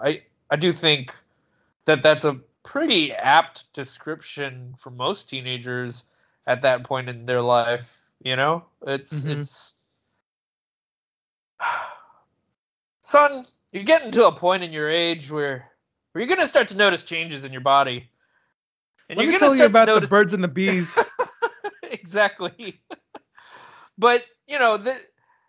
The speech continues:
Speaker 1: like, for a teenager at that point in your life, you know, there are just weird things happening to you, and you, you don't really know how to deal with it.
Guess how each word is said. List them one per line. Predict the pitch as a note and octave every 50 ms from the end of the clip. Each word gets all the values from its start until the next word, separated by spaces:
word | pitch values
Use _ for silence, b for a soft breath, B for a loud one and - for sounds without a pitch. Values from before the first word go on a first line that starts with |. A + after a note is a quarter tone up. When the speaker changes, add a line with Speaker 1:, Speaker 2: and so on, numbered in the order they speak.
| _ _ _ _ _ _ _ _ _ _ _ -
Speaker 1:
like, | G#3 G#3+ G3+ -
for | - A#3 A3+ A3+ A3 A3
a | A3
teenager | G#3 - C4 B3+ B3+ A#3 G#3 G3 F3 _ - F3+ F3+ F3+ F3+ F3+
at | E3+ E3+ F3 E3+ -
that | F#3 F#3+ G3 F#3
point | F#3+ G3+ F#3+ F3+
in | F3+ D#3+
your | D#3+ D#3+ D3+
life, | D3+ D#3 D#3 D#3 D3+ D3+ _ _ G3 _ _ _ _
you | _ A#3+ F#3+
know, | F#3+ F3+
there | D#3+ F3+ A3
are | A#3
just | G3 G#3+ F#3+
weird | E3+ E3 D#3+ F3 F#3+ F#3+ F3
things | F#3+ F#3+ F3+ E3+ D#3+ D3
happening | E3+ E3 E3 F#3+ G3+ F#3+ F3 E3+ D#3+ D3+ D3+
to | - D#3
you, | D3 D3 D3 D3+ D3 D3 D3 C#3+ C3+ - -
and | - D#3 D#3 D3+ D3 D3 C#3+ - - _ _ _ _ _ _ _ _ _ _ _ _ _ _ _ _ _ _
you, | E3+ F3 G#3+ A3+
you | G#3 - F#3+ G#3
don't | G#3+ B3+ B3+ G#3+
really | G#3 G#3 G#3 F#3+
know | F3+ F3 F#3 F#3 F3+ F3
how | F3 F3+ F#3 F3+
to | D#3+ D3+
deal | D3 C#3 C#3+ D#3 F#3 F#3+ F#3+ G3
with | G3+ G3 G3+ G#3
it. | G3+ G3+ G3 F#3+ F#3 -